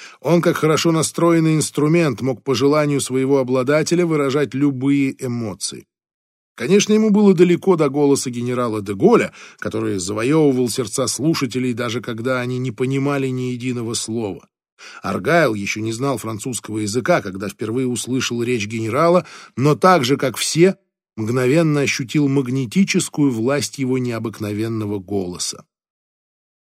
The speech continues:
Голос Рукселя не имел над людьми такой власти, однако звучал не менее убедительно, чем голоса других французских политиков. Аргайл помог Рукселю найти еще несколько сорняков,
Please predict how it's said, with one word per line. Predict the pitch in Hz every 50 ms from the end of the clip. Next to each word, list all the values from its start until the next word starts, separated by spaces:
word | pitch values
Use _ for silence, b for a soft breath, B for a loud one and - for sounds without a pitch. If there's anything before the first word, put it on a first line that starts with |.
| _ _ -
Голос | - - 170 202 233 214 -
Рукселя | 208 214 - - - 247 240 233 220
не | 220 220 220 226
имел | 233 262 269 226
над | 185 160 143 127
людьми | 139 143 135 151 160 151
такой | - 143 - - 151 143
власти, | 127 113 131 135 127 113 98 - - 123 113 B B B
однако | - 110 110 143 139 127 139
звучал | 120 131 139 127 - 170 165 156
не | 147 139 143
менее | 143 156 151 143 131 127 123
убедительно, | 110 107 110 107 98 104 139 139 - 196 202 214 226
чем | 196 - 170 135
голоса | 107 120 120 120 110 - - 139 135
других | 120 117 113 107 101 104 143 160 -
французских | - 165 165 151 120 - - 113 107 - - - 101 -
политиков. | - - 98 98 92 82 - - - - - - - - _ _ _ _ _ _ _ _ _ _ _ _ _ _ _ _ _ _ -
Аргайл | - - - 120 165 180 170
помог | - 156 147 160 175 175 - -
Рукселю | 143 117 - - - 151 151 143 139
найти | 135 131 131 117 - 139
еще | 131 117 101 - - 165 190
несколько | 202 202 190 - - 196 165 - 190
сорняков, | - - 165 156 160 165 156 - 180 - B